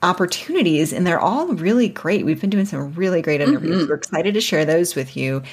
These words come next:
Speaker 1: And then, Kate, tell us about these deep dives. This is sort of your, uh, new
Speaker 2: Yeah, my new brainchild.
Speaker 1: Okay. Yeah.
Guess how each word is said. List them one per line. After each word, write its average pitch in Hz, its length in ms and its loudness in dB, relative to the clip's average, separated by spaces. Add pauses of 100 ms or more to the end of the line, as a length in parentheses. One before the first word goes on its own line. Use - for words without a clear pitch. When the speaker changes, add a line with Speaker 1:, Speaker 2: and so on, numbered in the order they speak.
(140)
Speaker 1:
And 190 120 2
then, 190 120 4
Kate, 233 320 0
tell 226 160 0
us - 160 0
about 539 160 2
these 247 180 2
deep 165 300 -6
dives. - 300 -4
This 214 120 -4
is - 140 0
sort 214 160 2
of 170 100 0
your, 165 440 4 (380)
uh, 156 280 4
new 143 800 -4 (300)
Speaker 2:
Yeah, 220 180 2
my 185 140 -2
new 196 100 2
brainchild. 165 560 -2
Speaker 1:
Okay. - 80 -12 (360)
Yeah. 156 180 -4